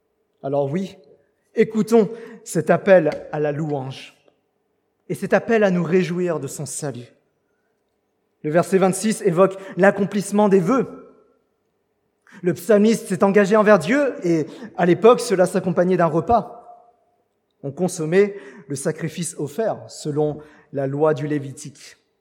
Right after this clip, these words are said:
Lévitique chapitre sept, verset seize. « Si quelqu'un offre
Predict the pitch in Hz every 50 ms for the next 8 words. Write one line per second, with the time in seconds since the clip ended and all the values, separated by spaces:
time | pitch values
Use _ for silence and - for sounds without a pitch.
0 | _ _ _ _ - 135 143 143 143 135 - 165 156 - - 160 - 151 135 -
1 | 160 139 - - 165 151 151 - - - - _ _ _ - 165 135 131 131 -
2 | 147 131 - - 139 127 120 - - _ _ _ _ _ _ _ - - - 208
3 | 190 - 254 240 - 247 247 247 233 247 247 247 262 233 233 - - - -